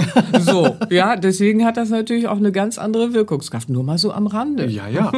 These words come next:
Speaker 1: ist ja, ist ja spannend und, äh, sehr schön in ihrer Wirkung,
Speaker 2: Ja,
Speaker 1: wenn man's einmal
Speaker 2: Natur,
Speaker 1: gemacht hat.
Speaker 2: Natur pur.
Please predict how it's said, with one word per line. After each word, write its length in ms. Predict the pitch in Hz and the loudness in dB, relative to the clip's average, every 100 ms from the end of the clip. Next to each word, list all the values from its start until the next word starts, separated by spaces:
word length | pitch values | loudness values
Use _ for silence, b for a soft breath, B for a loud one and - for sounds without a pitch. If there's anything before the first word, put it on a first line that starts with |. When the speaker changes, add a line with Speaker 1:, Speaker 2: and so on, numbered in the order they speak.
| 226 | 0
Speaker 1:
ist 180 | 240 170 | 0 2
ja, 100 | 165 | 2
ist 340 | 214 170 143 | 2 0 0
ja 120 | 147 | -2
spannend 440 | 139 - 151 180 165 | -4 -2 -2 -2 -6
und, 160 | 135 | -8
äh, 340 | 143 143 143 143 B B B B B | -8 -6 -6 -8 B B B B B
sehr 260 | 139 143 165 | 0 0 0
schön 320 | - 180 175 | 0 0 0
in 140 | 151 | -2
ihrer 280 | 147 139 135 | -4 -6 -6
Wirkung, 380 | 131 120 110 107 | -6 -6 -6 -2
Speaker 2:
Ja, 220 | 165 233 | 2 4
Speaker 1:
wenn 100 | 277 | 4
man's 140 | 135 160 | 2 2
einmal 220 | 185 131 | 2 2
Speaker 2:
Natur, 160 | 233 269 | 4 4
Speaker 1:
gemacht 180 | 320 - | 2 0
hat. 80 | 180 | 0
Speaker 2:
Natur 380 | 202 196 247 262 | 0 2 2 2
pur. 340 | 254 208 - | 2 2 0